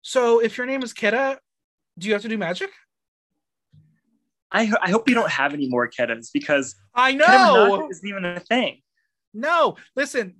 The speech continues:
Speaker 1: Well, it's ketamine, ketamine, Aj. It's a play on two
Speaker 2: Okay,
Speaker 1: things.
Speaker 2: okay.
Speaker 1: Get it?
Speaker 2: I get
Speaker 1: Get
Speaker 2: it.
Speaker 1: it? See, and you, and that's the thing. I don't think you can crown Ketamine Aj this season because <laughs> you just crowned Ketamine.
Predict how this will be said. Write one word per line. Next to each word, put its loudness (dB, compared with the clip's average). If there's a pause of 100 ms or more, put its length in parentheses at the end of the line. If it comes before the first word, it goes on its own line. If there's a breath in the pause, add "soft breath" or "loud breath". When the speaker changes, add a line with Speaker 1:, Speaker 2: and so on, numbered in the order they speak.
Speaker 1:
Well, -8 (140)
it's -8
ketamine, -4 (240)
ketamine, -6 (300)
Aj. -4
It's -16
a -10
play -4
on 6
two -4
Speaker 2:
Okay, 0
Speaker 1:
things. -8
Speaker 2:
okay. -4 (920)
Speaker 1:
Get 2
it? -2 (840)
Speaker 2:
I 0
get 2
Speaker 1:
Get 2
Speaker 2:
it. -2
Speaker 1:
it? -16 (720 soft breath)
See, -6
and 0
you, -4
and -8
that's -2
the -14
thing. -4
I 0
don't -8
think -10
you -10
can -10
crown -2
Ketamine -4
Aj -8
this -12
season -8
because -8
<laughs> -14
you -2
just -4
crowned 0
Ketamine. -2